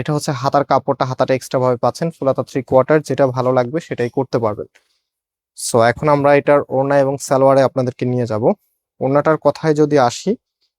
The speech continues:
এত চমৎকার একটি ওড়না ড্রেসের সাথে আসলে ড্রেসটা আরো বেশি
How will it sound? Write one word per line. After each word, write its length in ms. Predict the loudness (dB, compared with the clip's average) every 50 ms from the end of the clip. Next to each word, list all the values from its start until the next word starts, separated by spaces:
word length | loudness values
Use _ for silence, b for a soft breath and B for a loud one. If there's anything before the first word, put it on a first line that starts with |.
| _ _
এত 160 | -6 -4 -2 -2 -2 0 2
চমৎকার 420 | 2 2 2 0 -2 _ 2 2 2 2
একটি 160 | -2 _ -4 -4 -4 -2 -2
ওড়না 240 | -2 -2 0 0 0 -2 -2
ড্রেসের 380 | -4 -4 -4 -4 -4 -6 -8 -6 -4
সাথে 200 | -4 -2 2 2 2 2
আসলে 200 | 2 0 -2 -4 -4 -2
ড্রেসটা 400 | -4 -6 -6 -6 -4 0 2 2 2 2 0 0
আরো 120 | 0 0 0 0 -2
বেশি 220 | -4 -6 -4 -4